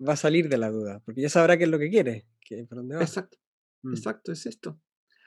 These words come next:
Speaker 1: Mm.
Speaker 2: Porque el director general es el corazón, el sentir.
Speaker 1: Mm.
Speaker 2: ¿Sí?
Speaker 1: Mm.
Speaker 2: Después, claro, ya hablaremos en otros vídeos que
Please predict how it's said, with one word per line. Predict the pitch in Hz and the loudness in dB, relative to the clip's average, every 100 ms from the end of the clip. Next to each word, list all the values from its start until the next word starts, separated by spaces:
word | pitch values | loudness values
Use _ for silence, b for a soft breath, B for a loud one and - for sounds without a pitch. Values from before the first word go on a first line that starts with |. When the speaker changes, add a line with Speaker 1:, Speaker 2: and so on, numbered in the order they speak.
| b | b
Speaker 1:
Mm. | 123 | -4
Speaker 2:
Porque | 170 185 196 | -2 6 8
el | 185 180 | 8 6
director | 165 180 156 214 | 4 0 2 0
general | 208 214 220 208 | 2 2 4 4
es | |
el | 208 | 2
corazón, | 180 226 214 277 233 - | 2 0 -2 -4 -8 -6
el | 156 | -8
sentir. | - 180 175 180 | -4 -6 -4 -4
Speaker 1:
Mm. | 127 120 - - - _ _ _ _ _ 151 | -4 -6 -12 -20 -20 _ _ _ _ _ -8
Speaker 2:
¿Sí? | 110 | -4
Speaker 1:
Mm. | 220 - b b b b b b - | -4 -8 b b b b b b -4
Speaker 2:
Después, | 156 190 233 | 0 4 4
claro, | 254 254 196 - - | 4 4 4 2 -2
ya | 175 | 0
hablaremos | 202 208 190 220 160 170 | 4 6 6 2 -2 -4
en | 165 | -6
otros | - 175 | -6 -6
vídeos | 220 226 214 202 | -2 2 2 2
que | 175 | -2